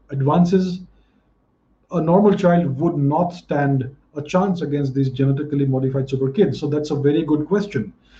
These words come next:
The, the, this raises a lot of ethical issues. Is it ethically,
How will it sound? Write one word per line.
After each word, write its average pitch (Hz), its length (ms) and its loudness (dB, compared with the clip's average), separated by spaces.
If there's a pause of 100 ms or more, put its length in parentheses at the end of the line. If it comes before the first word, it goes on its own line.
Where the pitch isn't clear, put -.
(1080)
The, 151 300 6
the, 165 160 2
this 175 260 4
raises 185 280 6
a 165 100 0
lot 185 200 4
of - 220 -2
ethical 196 340 2
issues. 120 480 -2 (300)
Is 165 220 2
it - 240 0 (880)
ethically, 175 800 0